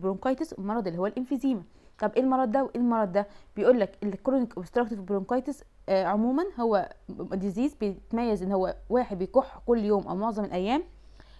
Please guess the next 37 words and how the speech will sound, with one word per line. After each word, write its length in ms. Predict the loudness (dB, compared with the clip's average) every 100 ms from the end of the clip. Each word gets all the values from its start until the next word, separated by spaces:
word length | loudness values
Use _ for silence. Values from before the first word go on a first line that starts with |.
| -2
لمدة 320 | 2 2 2
تلات 280 | 2 4 2
شهور 200 | 2 0
متواصلة 600 | 2 4 4 4 2 0 0 -4 -20 -20 -20 -16
في 60 | -10
السنة، 420 | -4 2 2 2
يعني 200 | -8 -4
تلات 220 | 0 0
شهور 200 | 2 -2
في 100 | -2
السنة 320 | -4 0 2 0 -6 -20 -20 -20 -16
في 100 | -2
خلال 240 | 0 2
سنتين، 440 | 0 -2 -2 -8 -10 -16 -18 -10 -2
يعني 140 | 2
واحد 280 | 2 2 -4
بيكح 360 | -2 -4 -2
يوميًا 480 | 0 2 2 0 -2 -2
او 60 | 0
معظم 280 | 0 0
الايام 500 | -2 0 4 4 2
خلال 340 | -2 -2 -2 2
تلات 280 | 0 0 0
شهور، 300 | 2 2 2 -8 -20 -20 -20 -20 -20 -20 -20
آه، 100 | -18 -16 -18 -18
for 240 | -2 0 0
two 280 | 2 2
successive 320 | 2 -2 -4 -2
years، 280 | -4 -4
تمام؟ 220 | 0 0 0
والدكتورة 380 | -6 -6 -2 2
عرفت 300 | 2 0 -6
التعريف 360 | -8 -4 -4 -4
ده 80 |
في 80 | -6
قلب 140 | -4 -4
ال-، 220 | -4